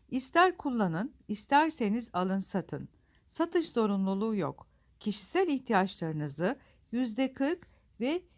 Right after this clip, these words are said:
yüzde elliye varan indirimlerle alabilirsiniz. Sadece alevdoğaltaş nokta com adresine tıklayın ve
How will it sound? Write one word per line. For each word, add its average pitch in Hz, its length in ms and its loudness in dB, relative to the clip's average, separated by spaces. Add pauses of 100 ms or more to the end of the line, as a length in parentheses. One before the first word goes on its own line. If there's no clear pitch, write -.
(120)
yüzde 240 300 -2
elliye 262 540 0
varan 226 340 2
indirimlerle 190 1000 -2
alabilirsiniz. 165 1000 -2 (1300)
Sadece 269 760 2
alevdoğaltaş 262 1000 2
nokta 240 400 -2
com 202 300 0
adresine 190 520 -2
tıklayın 214 580 -4
ve 240 180 0